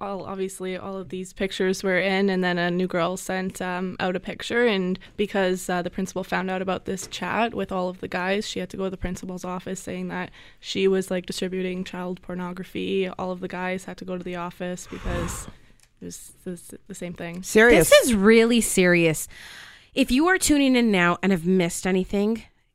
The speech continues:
Speaker 3: you need to listen back on the
Speaker 2: Mm-hmm.
Speaker 3: podcast, and we'll give you all that information towards the end. We are wrapping it up right now. Um,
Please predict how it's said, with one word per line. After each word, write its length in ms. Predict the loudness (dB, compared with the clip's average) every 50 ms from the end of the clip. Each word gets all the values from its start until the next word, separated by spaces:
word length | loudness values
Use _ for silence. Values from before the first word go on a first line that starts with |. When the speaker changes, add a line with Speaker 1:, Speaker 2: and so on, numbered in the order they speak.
| _ _
Speaker 3:
you 220 | -4 0 2 4
need 360 | 4 4 4 4 2 2 0
to 280 | -2 -4 -2 -2 -2 -2
listen 220 | -2 -4 -4 -4
back 200 | -4 -4 -6 -4
on 140 | 0 2 4
the 60 | 4
Speaker 2:
Mm-hmm. 120 | 6 6 6 4
Speaker 3:
podcast, 360 | 4 2 -2 -6 -8 -6 -2
and 60 | -2
we'll 60 | -2 -2
give 140 | -2 -2
you 80 | -2 -2
all 100 | -2 -2
that 120 | -4 -4 -4
information 500 | -4 -6 -4 -4 -4 -4 -4 -6 -6 -8
towards 300 | -8 -6 -6 -8 -6 -8
the 100 | -8 -6
end. 280 | -4 -4 -2 -4 -6 -8 -14 -16 -16 -16 -8 0
We 160 | 2 4 4
are 80 | 6 6
wrapping 320 | 6 4 4 4 2 2 2
it 140 | 2 2 2
up 220 | 2 0 0 2 0
right 180 | 0 0 2
now. 380 | 2 0 2 2 0 0 -2 -4 -2
Um, 400 | 0 2 2 2 2 2 0 -2